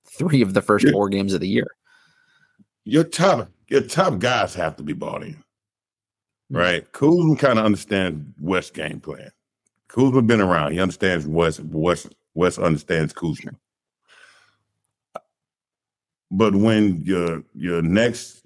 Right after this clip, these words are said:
Speaker 2: hi-, your, your next guy, which is Poole, when he's new and he still doesn't understand, it seems like Poole doesn't understand what the concept is yet, or what their,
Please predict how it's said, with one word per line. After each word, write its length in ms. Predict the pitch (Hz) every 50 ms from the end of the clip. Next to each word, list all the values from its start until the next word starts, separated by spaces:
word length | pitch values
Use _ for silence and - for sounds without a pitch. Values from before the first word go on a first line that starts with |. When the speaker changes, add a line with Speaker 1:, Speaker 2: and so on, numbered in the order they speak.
| - -
Speaker 2:
hi-, 200 | - 107 113 117
your, 360 | 95 98 90 85 82 80 78 - -
your 180 | 80 95 95 90
next 360 | 87 87 104 113 113 - - _ _ _ _ - 78 78
guy, 440 | 90 107 117 127 131 135 131 123 117 - _ _
which 220 | _ - 98 95 -
is 60 | 82
Poole, 520 | 76 - - 123 131 131 135 135 131 - _ _ _ _ _ _ _ _ _ _ _ _ _ _ _ _ _ _
when 140 | - 104 98
he's 460 | 85 82 117 135 139 139 - - -
new 480 | 98 101 107 117 131 139 135 135 - -
and 160 | - 82 82
he 80 | 98 104
still 440 | - - - - 131 135 139 131 127
doesn't 640 | 110 90 82 78 76 76 107 110 113 107 107 104
understand, 760 | 107 107 104 98 - - - 107 107 104 101 98 98 98 87
it 100 | 95 95
seems 300 | - - 165 175 170 151
like 200 | 151 131 107 -
Poole 240 | - 127 139 135 123
doesn't 280 | 98 104 101 92 92 98
understand 680 | 92 90 82 76 - - 98 92 90 87 82 80 76
what 160 | 80 82 78
the 80 | - 80
concept 580 | - - 92 87 80 76 - 80 73 - -
is 280 | 78 73 - 67 64 71
yet, 160 | 80 76 73
or 80 | 71 73
what 240 | 78 87 80 76
their, 280 | - 80 78 76 73 -